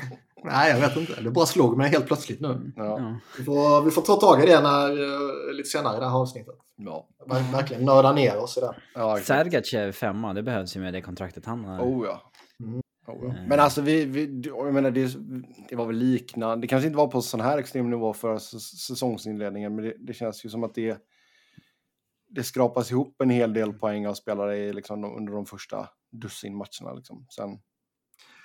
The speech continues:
Speaker 1: Fast det är ju lite förvånande att det inte är någon av de här stora drakarna som verkligen gör en sån här bara sjuk inledning. En Makar eller Hedman eller Josi eller vad det skulle vara.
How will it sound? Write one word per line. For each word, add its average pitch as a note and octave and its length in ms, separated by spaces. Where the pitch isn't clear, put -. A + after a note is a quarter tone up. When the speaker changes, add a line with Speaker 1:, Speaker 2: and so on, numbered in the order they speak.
Speaker 1:
Fast C3+ 120
det E3 60
är E3 40
ju E3 60
lite F#3+ 180
förvånande C3+ 520
att D#3+ 120
det - 40
inte D#3 140
är C#3 60
någon C#3+ 540
av B2 120
de B2+ 120
här B2+ 260
stora C3 500
drakarna A2 560
som A2+ 180
verkligen A#2+ 340
gör A#2 100
en G#2+ 60
sån A#2 140
här A#2 80
bara A2 120
sjuk - 460
inledning. A2 480
En A#2 180
Makar A2 540
eller G#2+ 180
Hedman G#2 540
eller A2 120
Josi G#2+ 500
eller G#2+ 120
vad A2+ 140
det - 40
skulle - 200
vara. A#2 160